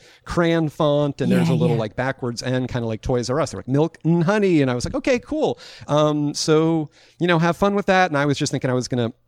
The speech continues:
Speaker 1: slink off to the parking lot and get in my Corolla,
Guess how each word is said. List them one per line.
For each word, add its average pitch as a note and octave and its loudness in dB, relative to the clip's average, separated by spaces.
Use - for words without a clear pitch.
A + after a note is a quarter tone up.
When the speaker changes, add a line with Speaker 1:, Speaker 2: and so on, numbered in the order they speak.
Speaker 1:
slink C#3 -2
off C3 -2
to - -10
the A#2+ -6
parking B2+ -6
lot A#2+ -4
and A#2 -8
get A#2 -4
in A2+ -6
my A2+ -6
Corolla, C#3 0